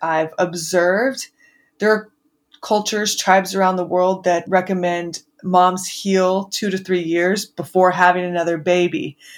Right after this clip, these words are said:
And that's, you know, to restore nourishment, minerals, nutrients, connective tissue, base, build bo-, the body back, you know. But based on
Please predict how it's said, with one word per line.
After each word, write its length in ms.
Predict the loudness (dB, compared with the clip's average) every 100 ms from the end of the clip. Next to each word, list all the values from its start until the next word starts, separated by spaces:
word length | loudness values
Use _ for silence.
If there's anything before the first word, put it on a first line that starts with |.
| -20 -14 -4
And 140 | 2
that's, 360 | 2 2 -4 -8
you 120 | -2
know, 140 | -2 -2
to 160 | -4
restore 720 | -4 -4 -2 0 2 0 -2 -8 -20 _ _ _ -4
nourishment, 720 | 0 2 2 2 0 -2 -2
minerals, 640 | 0 0 2 2 2 2 2
nutrients, 1000 | 2 2 -2 0 2 0 -2 -8 -10 _
connective 600 | -4 4 4 4 -2 -4
tissue, 760 | -4 -2 -2 0 0 0 -2 -6 _ _ _ _ _ _ -20 -4
base, 240 | -2 -2
build 600 | -8 -2 2 4 4 0 -10 _ 2
bo-, 260 | 6 6 2
the 140 | -4 -2
body 360 | 2 2 0 0
back, 460 | 0 0 0 -8
you 140 | -14 -8
know. 280 | -6 -8 -10 -20 -20 -2
But 460 | 4 6 4 0 -16 -8
based 420 | -4 -4 -4 -6 -2
on 680 | 0 2 2 0 -2 -8